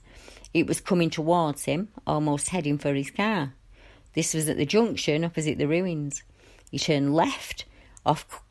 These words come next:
sped off quickly towards Loughborough, and now he will never drive past the area, and he avoids it at all times.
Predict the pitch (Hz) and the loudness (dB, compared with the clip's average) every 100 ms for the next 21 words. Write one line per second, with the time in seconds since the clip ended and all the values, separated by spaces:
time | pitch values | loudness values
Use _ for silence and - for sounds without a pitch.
0 | - - 165 139 135 - 240 - 214 - | -8 0 2 2 0 2 2 2 -2 0
1 | 170 156 147 147 190 - 190 185 - - | 2 4 2 0 -4 2 2 2 -2 -20
2 | - - - 160 180 180 170 170 165 165 | -20 -12 -2 2 4 6 4 4 2 2
3 | 175 190 190 180 170 151 147 160 - - | 2 2 2 2 2 0 -2 -4 -2 -2
4 | 147 139 135 131 143 - 147 151 147 143 | 0 0 0 -2 -6 -4 0 2 2 2
5 | 143 - - 123 135 135 - 165 160 139 | 0 -2 -2 0 0 -2 -2 -2 -2 -4
6 | 139 | -6